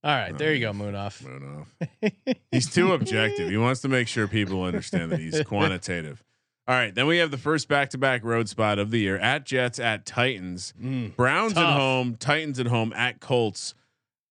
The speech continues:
Speaker 2: You know, I'm, I'm
Speaker 1: For
Speaker 2: I
Speaker 1: me, this is simple. I think they split with the Titans and they get either
Speaker 2: It could be Will Levis twice, though.
Speaker 1: Colts,
Speaker 2: What if it's
Speaker 1: Browns.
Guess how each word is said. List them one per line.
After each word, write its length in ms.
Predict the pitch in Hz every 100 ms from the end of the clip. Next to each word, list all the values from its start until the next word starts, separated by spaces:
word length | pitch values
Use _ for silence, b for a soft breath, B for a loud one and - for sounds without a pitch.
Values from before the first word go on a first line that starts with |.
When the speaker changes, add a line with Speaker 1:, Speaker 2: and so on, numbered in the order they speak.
| _
Speaker 2:
You 100 | 165
know, 180 | 151 139
I'm, 180 | 139 160 -
I'm 240 | 143 156 -
Speaker 1:
For 100 | 233
Speaker 2:
I 40 |
Speaker 1:
me, 220 | 294 370 220
this 340 | 180 226 -
is 100 | 165
simple. 280 | - 247 143
I 100 | 139
think 140 | 170
they 100 | 160 147
split 380 | - - 185 202
with 80 |
the 100 | 185
Titans 600 | 170 151 165 180 180 147 -
and 180 | 147 139
they 320 | 139 131 127
get 300 | 113 143 151 143
either 680 | 151 139 139 135 131 127 107
Speaker 2:
It 100 | 120
could 140 | 175
be 100 | 151
Will 240 | 135 127 110
Levis 360 | 107 92 85
twice, 140 | - 85
though. 40 |
Speaker 1:
Colts, 360 | 190 190 190 95
Speaker 2:
What 100 | 131
if 60 |
it's 80 | 180
Speaker 1:
Browns. 800 | 170 170 170 165 147 - - -